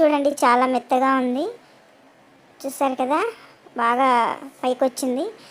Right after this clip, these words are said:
తర్వాత ఇప్పుడు దాన్ని ఎలా చేస్తాననేది చూపిస్తాను, చూసేయండి. అన్నీ మీకు దానికి కావాల్సినవి ఏమేమి కావాలనేది చూపించాను కదా ఇప్పుడే. టమాటా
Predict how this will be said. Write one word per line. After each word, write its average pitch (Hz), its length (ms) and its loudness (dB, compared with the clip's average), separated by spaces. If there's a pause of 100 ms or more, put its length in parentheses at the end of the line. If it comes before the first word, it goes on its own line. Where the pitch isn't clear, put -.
(240)
తర్వాత 262 300 2 (120)
ఇప్పుడు 277 260 0
దాన్ని 262 260 0 (280)
ఎలా 254 120 2 (120)
చేస్తాననేది 262 640 -2 (100)
చూపిస్తాను, 269 600 -4 (120)
చూసేయండి. 240 400 -4
అన్నీ 240 320 -2
మీకు 254 220 -2
దానికి 233 200 -2 (100)
కావాల్సినవి 254 680 0
ఏమేమి 254 260 -2
కావాలనేది 233 600 0 (100)
చూపించాను 254 520 -4
కదా 233 160 -4
ఇప్పుడే. 277 240 -6 (520)
టమాటా 262 420 -2